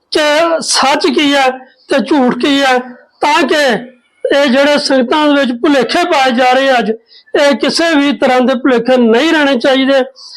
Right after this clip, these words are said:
ਇਹ ਭੁਲੇਖੇ ਦੂਰ ਹੋਣੇ ਚਾਹੀਦੇ ਆ। ਗੁਰੂ ਮਹਾਰਾਜ ਕਿਰਪਾ ਕਰਨ, ਸਾਰਿਆਂ ਨੂੰ ਸਮਤ ਬਖਸ਼ਿਸ਼ ਕਰਨ, ਤਾਂ ਕਿ ਅਸੀਂ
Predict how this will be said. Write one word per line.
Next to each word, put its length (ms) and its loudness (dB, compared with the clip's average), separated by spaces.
ਇਹ 40 0
ਭੁਲੇਖੇ 460 0
ਦੂਰ 340 0
ਹੋਣੇ 200 0
ਚਾਹੀਦੇ 440 0
ਆ। 120 2
ਗੁਰੂ 220 2
ਮਹਾਰਾਜ 400 2
ਕਿਰਪਾ 480 0
ਕਰਨ, 420 0
ਸਾਰਿਆਂ 500 0
ਨੂੰ 180 2
ਸਮਤ 420 0
ਬਖਸ਼ਿਸ਼ 420 -2
ਕਰਨ, 320 2
ਤਾਂ 200 0
ਕਿ 120 -2
ਅਸੀਂ 440 -2